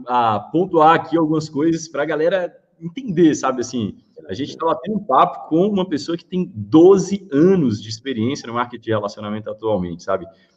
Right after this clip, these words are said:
Doze anos numa mesma companhia, desenvolvendo esse negócio, ah, né, de uma forma séria, de uma forma profissional, e, e essas histórias, essas referências têm que, sabe, e, e isso tem que te inspirar, isso tem que te,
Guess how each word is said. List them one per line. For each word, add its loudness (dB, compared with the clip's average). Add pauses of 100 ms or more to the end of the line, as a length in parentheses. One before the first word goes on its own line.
(120)
Doze 6
anos 4
numa -2
mesma -2
companhia, -2
desenvolvendo -6
esse -10
negócio, 0 (400)
ah, 4
né, 0
de -2
uma 0
forma 2
séria, 6
de -2
uma 0
forma -2
profissional, -2 (160)
e, -2
e 0
essas 0
histórias, 2
essas -4
referências -4
têm -6
que, -6 (360)
sabe, 2 (260)
e, -6
e 4
isso 0
tem 4
que -4
te -6
inspirar, 0
isso -4
tem -2
que -4
te, -2